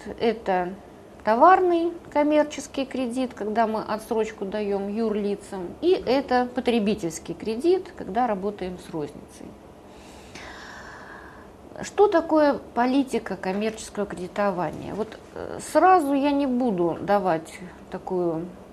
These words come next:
сложную формулировку, а разложив на то, что действительно важно для этого, так интуитивно вам понятно, собственно, как взаимодействовать со своими покупателями,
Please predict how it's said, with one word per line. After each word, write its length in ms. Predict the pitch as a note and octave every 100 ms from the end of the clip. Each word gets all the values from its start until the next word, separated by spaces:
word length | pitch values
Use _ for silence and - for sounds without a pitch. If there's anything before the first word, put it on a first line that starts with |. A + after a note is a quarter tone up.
| -
сложную 440 | - A3+ F3+ F#3+ F#3+
формулировку, 920 | - G#3+ B3 C#4 E4+ G#4 G#4 C4+ -
а 140 | - C4
разложив 760 | C4 C#4 C#4+ D4+ C4+ A3 - G#3
на 200 | G#3+ G#3
то, 260 | - A3
что 240 | A3 - F#3+
действительно 640 | G3 - G#3 G#3 G#3 A#3
важно 480 | B3+ F#4+ G#4 C4+ G#3
для 280 | F#3 F#3 E3+
этого, 260 | E3+ E3
так 240 | F3 F3+ -
интуитивно 580 | D4 F#4+ F#4+ F#4 C4
вам 220 | G#3+ G#3+ F#3+
понятно, 600 | G3+ F#3 D#3+ D#3+ - -
собственно, 300 | - F3 -
как 200 | B3+ F4
взаимодействовать 760 | A3 F3+ F3 E3 D#3+ D#3 - E3
со 60 | -
своими 300 | - F3 F3
покупателями, 880 | - - C4 E4 E4+ D4+ B3+ A#3